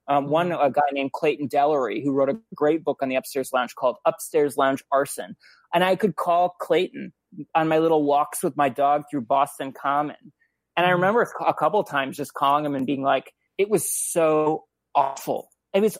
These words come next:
Speaker 1: awful what happened to these people." And I kept, de-, and I was debating about, is this sensationalistic to, to continually portray in the grit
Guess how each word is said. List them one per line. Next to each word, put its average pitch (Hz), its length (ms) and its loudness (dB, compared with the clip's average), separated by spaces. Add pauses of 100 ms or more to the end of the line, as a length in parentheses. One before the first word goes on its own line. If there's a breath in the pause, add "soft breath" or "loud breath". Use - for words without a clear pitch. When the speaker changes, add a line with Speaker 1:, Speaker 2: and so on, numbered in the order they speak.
(140)
Speaker 1:
awful 208 460 0
what 147 100 0
happened 165 440 -2
to 135 80 -10
these 123 300 -16
people." - 400 -14 (240 soft breath)
And 185 120 2
I 185 80 4
kept, 202 260 0
de-, 196 160 0
and 185 140 0
I 185 160 0 (100)
was 180 220 -2
debating 196 380 0
about, 147 200 0
is 156 120 -2
this 208 200 -4
sensationalistic 175 1200 -2
to, 170 100 -2
to - 260 0
continually 170 800 0
portray 143 760 0 (360 soft breath)
in 196 200 2
the 185 80 2
grit 165 420 0